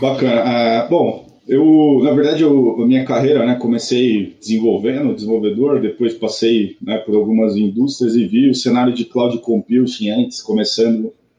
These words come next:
com modelos de prover serviços em data center. Então, vou pegar um exemplo, ah, inicial, quando eu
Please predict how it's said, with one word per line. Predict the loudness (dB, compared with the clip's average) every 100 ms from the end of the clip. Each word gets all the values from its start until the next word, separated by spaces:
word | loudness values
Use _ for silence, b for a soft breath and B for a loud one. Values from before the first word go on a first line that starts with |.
| _
com | -2 0
modelos | 2 2 2 2 2
de | 2 4 4 2 -2 _ _ _
prover | -2 0 0
serviços | 0 -2 0 -2 -2 -6 -8 -10 -14 -18 -20 _ _ -2
em | 0
data | 0 -2 -4
center. | -2 -4 -6 -10 _ _ _
Então, | -2 2 2 0 -6 -16 -8
vou | -6 -2
pegar | -2 0 0
um | 2 0
exemplo, | 0 -2 -2 -2 -4 -8 _ -2
ah, | 0 2 0 2 2 0 0 -2 -4 -4 -6 -8
inicial, | -4 -2 -4 -4 -2 0 0 0
quando | 2
eu | 2 2 0